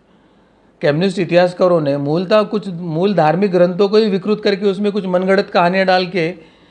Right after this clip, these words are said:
हमारे धर्म ग्रंथ महाभारत, रामायण को झूठा करने का पहले से ही प्रयास शुरू कर दिया था।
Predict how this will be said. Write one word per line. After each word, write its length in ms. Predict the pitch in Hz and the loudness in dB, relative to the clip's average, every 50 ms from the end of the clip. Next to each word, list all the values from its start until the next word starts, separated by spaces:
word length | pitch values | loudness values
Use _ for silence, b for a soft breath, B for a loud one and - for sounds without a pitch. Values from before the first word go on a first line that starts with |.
| b b b b b b b | b b b b b b b
हमारे 320 | - 131 147 160 185 202 185 | -6 -2 0 2 2 2 2
धर्म 280 | 165 156 160 180 185 | 2 2 2 2 2
ग्रंथ 600 | 180 170 175 180 180 175 165 180 185 185 180 185 185 | 2 2 2 0 0 0 0 0 2 2 0 0 0
महाभारत, 540 | 175 143 139 151 160 160 160 170 180 175 175 | 0 0 2 2 2 2 2 2 2 0 0
रामायण 360 | 170 165 165 175 175 180 180 | -2 -2 0 0 -2 -2 -2
को 100 | 185 180 | -2 -4
झूठा 300 | 151 156 151 147 196 190 | -2 -4 -4 -2 -2 -2
करने 280 | 175 185 175 175 185 175 | -2 -2 -4 -4 -4 -4
का 120 | 196 185 | -4 -2
पहले 340 | 180 - 160 160 165 190 185 | 0 0 2 2 2 2 0
से 100 | 185 220 | 0 -2
ही 60 | 214 | -2
प्रयास 300 | 208 190 190 196 190 175 | 0 2 2 4 2 2
शुरू 200 | - 202 190 190 | 0 -2 -4 -2
कर 180 | 185 - 156 147 | 0 -2 -2 0
दिया 260 | 139 139 135 123 117 | 0 -2 -4 -4 -4
था। 280 | - 139 123 - - | -6 -10 -10 -10 -12